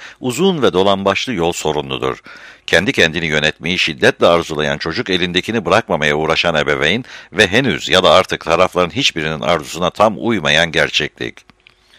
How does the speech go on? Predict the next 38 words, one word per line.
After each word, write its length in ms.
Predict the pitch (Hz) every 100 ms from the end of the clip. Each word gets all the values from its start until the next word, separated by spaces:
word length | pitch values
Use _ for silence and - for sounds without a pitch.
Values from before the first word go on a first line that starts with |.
| _ - - -
Sonya 360 | - 180 208 143
ile 180 | 76 78
Isabel 380 | 76 76 87 117
huzura 520 | 113 104 113 104 127
hayatlarının 560 | 113 120 - 120 127
önemli 400 | 92 110 120 139
bir 160 | 104 73
döneminde 440 | 78 76 76 87
erişmişlerdi. 840 | 78 78 - 78 - 65 62 64 60 _ _ - - -
Kısa 260 | - 165 208
bir 100 | 185
süre 260 | - 147 170
sonra 260 | 107 95
Isabel'e 520 | - 165 113 78 82
kanser 420 | 101 98 87 95 87
teşhisi 460 | 80 73 69 78
kondu. 440 | 73 71 67 65 - - -
O 140 | - 143
zaman 260 | 104 80
hem 200 | 82 156
anne 260 | 120 80 76
hem 200 | 117 151
de 80 | 80
kız 220 | - 87
on 240 | - 143
üçüncü 420 | 160 - 87 82 71
bölümde 340 | 80 78 85
daha 180 | 98 139
uzun 260 | 101 85
ele 200 | 62 90
alacağımız 720 | 107 71 69 71 64 62 87 - - -
başka 300 | 123 135 170
bir 80 | 165
felsefi 540 | 139 143 135 135 156
mücadeleyle 720 | 135 90 82 73 78 87 80 80
karşı 340 | 80 73 -
karşıya 360 | 73 71 73 71
kaldılar. 580 | 73 65 65 65 64